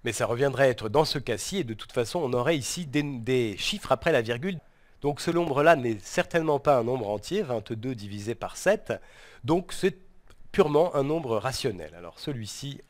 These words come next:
on va le placer dans l'ensemble des nombres rationnels, donc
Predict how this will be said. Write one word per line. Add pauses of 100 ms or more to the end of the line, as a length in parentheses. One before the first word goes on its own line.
(180)
on
va
le
placer (260)
dans
l'ensemble
des
nombres
rationnels,
donc